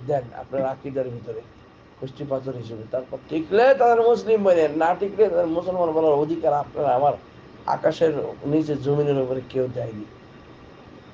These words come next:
আল্লাহ তো দেয়নি, আর কারো কাছ থেকে পাবেন না। আকাশের নিচে জমিনের উপরে শিয়াদেরকে মুসলিম বলার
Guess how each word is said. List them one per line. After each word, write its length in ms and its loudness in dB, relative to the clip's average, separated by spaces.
আল্লাহ 260 2
তো 120 -2
দেয়নি, 500 4
আর 160 0
কারো 220 0
কাছ 180 -6
থেকে 260 -10
পাবেন 340 -6
না। 60 -14
আকাশের 480 0
নিচে 220 -2
জমিনের 360 4
উপরে 220 -6
শিয়াদেরকে 600 2
মুসলিম 460 -2
বলার 220 6